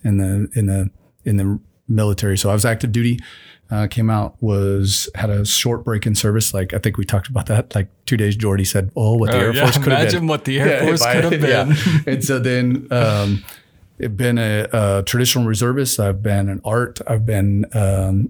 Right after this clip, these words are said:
Speaker 1: in the I R R, uh, and I'm currently an A G R. And so I've been an A G R for,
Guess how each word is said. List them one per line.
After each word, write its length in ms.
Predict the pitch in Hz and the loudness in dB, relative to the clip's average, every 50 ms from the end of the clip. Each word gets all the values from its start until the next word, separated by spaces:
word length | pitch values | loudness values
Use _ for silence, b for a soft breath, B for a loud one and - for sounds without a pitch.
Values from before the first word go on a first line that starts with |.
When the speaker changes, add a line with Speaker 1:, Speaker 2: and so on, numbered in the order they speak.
| - _ - | -4 _ -2
Speaker 1:
in 100 | 123 110 | 0 2
the 120 | 107 110 - | 2 0 0
I 140 | 110 110 113 | 0 0 2
R 160 | 110 107 101 | 2 2 2
R, 260 | 98 104 120 143 - b b b b b b _ _ - | 2 2 0 -2 -4 b b b b b b _ _ -4
uh, 20 | 120 | -2
and 600 | 101 101 101 101 - - 107 101 101 101 101 104 | 0 0 0 -2 -2 -2 0 2 2 2 2 2
I'm 200 | 98 101 98 - | 0 -2 -2 -2
currently 360 | - 120 110 104 - 110 104 | -2 -2 -2 -2 -2 0 0
an 100 | 98 98 | 0 0
A 160 | - 113 101 | 0 -2 -2
G 140 | 95 107 98 | -2 -2 -2
R. 260 | 87 87 87 85 - - _ | -2 -2 -2 -4 -6 -10 _
And 220 | - 104 92 92 90 | -4 -4 -2 -2 -4
so 280 | - - 98 92 92 95 | -6 -6 -6 -4 -4 -4
I've 80 | 104 | -4
been 100 | 107 107 | -4 -4
an 80 | 104 104 | -4 -4
A 80 | 104 101 | -4 -4
G 120 | 95 104 | -4 -4
R 120 | 101 95 | -4 -4
for, 300 | 92 - 101 95 92 92 | -4 -4 -2 -2 -2 -2